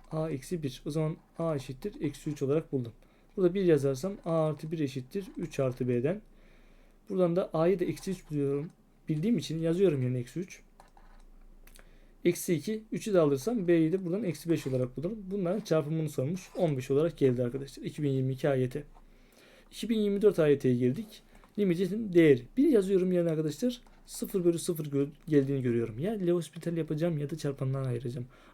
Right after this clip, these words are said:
Ama L'Hospital biraz sıkıntı gibi. Niye? Çarpımın türevi var. Bir, e, o yüzden çarpanlara ayırma yapsak sanki daha tatlı olacak arkadaşlar. Şimdi burayı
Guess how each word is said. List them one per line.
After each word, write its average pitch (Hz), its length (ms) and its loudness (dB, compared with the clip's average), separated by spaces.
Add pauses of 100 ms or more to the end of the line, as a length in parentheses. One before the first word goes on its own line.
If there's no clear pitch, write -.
Ama 202 140 -4
L'Hospital 190 480 -2
biraz 180 220 -2 (180)
sıkıntı 165 380 -6
gibi. 135 280 -2
Niye? 185 140 -4
Çarpımın 170 400 -4
türevi 151 300 0
var. 151 200 -4 (1080)
Bir, 240 120 -4 (460)
e, 175 80 -2
o 220 140 -4
yüzden 190 220 0
çarpanlara 180 400 0
ayırma 165 240 2
yapsak 143 280 -6
sanki 170 300 -4
daha 175 340 2
tatlı 151 300 0
olacak 127 260 0
arkadaşlar. 120 260 -2
Şimdi 185 300 -4
burayı 180 260 0